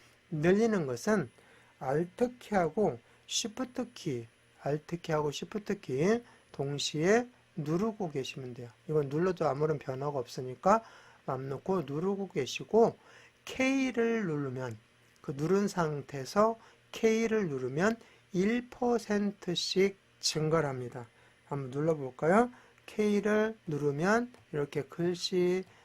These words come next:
폭이 일 퍼센트씩 늘어나게 됩니다. 쭉 해서 누르고 계시면 얼마까지? 이백까지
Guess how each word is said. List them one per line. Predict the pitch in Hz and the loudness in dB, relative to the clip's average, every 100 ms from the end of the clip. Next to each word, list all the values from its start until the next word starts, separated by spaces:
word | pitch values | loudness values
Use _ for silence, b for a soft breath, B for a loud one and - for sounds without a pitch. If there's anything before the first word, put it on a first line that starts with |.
| b | b
폭이 | - 233 226 208 220 226 226 226 b b _ _ _ _ b b _ _ _ _ - | -6 -2 -2 -2 0 0 -2 -8 b b _ _ _ _ b b _ _ _ _ -2
일 | 208 233 | -2 0
퍼센트씩 | 240 233 220 208 196 - 185 - - 185 185 175 - | 0 2 2 0 -2 -4 -6 -6 0 2 2 -2 -2
늘어나게 | 156 160 156 143 131 | 2 4 2 -2 -4
됩니다. | 127 123 120 117 | -8 -8 -12 -16
쭉 | - 147 165 175 180 180 180 175 170 - | -10 -4 -2 0 0 0 -2 -2 -6 -8
해서 | 143 151 | -6 -6
누르고 | 131 156 190 180 | -4 -4 -2 -2
계시면 | 165 147 139 202 247 - B B _ | -2 -2 0 0 0 -2 B B _
얼마까지? | 151 151 160 - 135 131 214 254 B B B B | -2 0 0 -2 -6 -4 -2 -2 B B B B
이백까지 | 180 180 208 220 - 135 120 - | -4 -2 0 -2 -2 -6 -6 -10